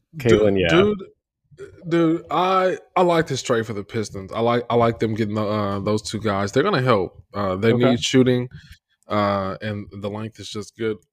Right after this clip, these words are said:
Speaker 1: I like those two players. They should be, uh, a little better. And,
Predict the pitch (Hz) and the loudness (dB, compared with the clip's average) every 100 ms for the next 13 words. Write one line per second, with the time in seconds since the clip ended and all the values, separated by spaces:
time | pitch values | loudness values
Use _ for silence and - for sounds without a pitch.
0 | - 185 247 160 143 123 107 98 95 92 | -2 2 2 0 -2 -6 -8 -8 -10 -6
1 | 139 160 - 233 226 220 - 139 131 127 | -4 -4 -6 -10 -10 -10 -10 -6 -4 -2
2 | 127 123 - 123 120 104 98 90 - - | 0 -2 0 0 0 0 -2 -4 -6 -8
3 | 107 107 104 101 | -6 -4 -6 -8